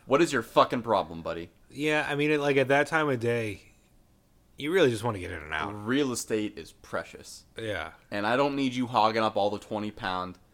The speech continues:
Speaker 1: fucking dumbbells, all right? We all
Speaker 2: Uh,
Speaker 1: got shoulders we need to work.
Speaker 2: yeah.
Speaker 1: What makes you so fucking special?
Speaker 2: The
Speaker 1: Put 'em
Speaker 2: people that,
Speaker 1: back.
Speaker 2: they take, like, everything that they're gonna need into their little
Speaker 1: Jesus.
Speaker 2: their little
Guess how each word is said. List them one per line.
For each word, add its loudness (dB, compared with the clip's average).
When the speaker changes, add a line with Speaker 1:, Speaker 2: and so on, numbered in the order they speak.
Speaker 1:
fucking -4
dumbbells, -4
all -2
right? -2
We 0
all 10
Speaker 2:
Uh, 4
Speaker 1:
got 8
shoulders 0
we -2
need 0
to -4
work. -4
Speaker 2:
yeah. -4
Speaker 1:
What 0
makes 0
you -6
so -2
fucking 0
special? -2
Speaker 2:
The -10
Speaker 1:
Put 6
'em 8
Speaker 2:
people 4
that, 4
Speaker 1:
back. -20
Speaker 2:
they 0
take, 0
like, 2
everything 0
that -2
they're 2
gonna 2
need 0
into -4
their 2
little 2
Speaker 1:
Jesus. -6
Speaker 2:
their 0
little 2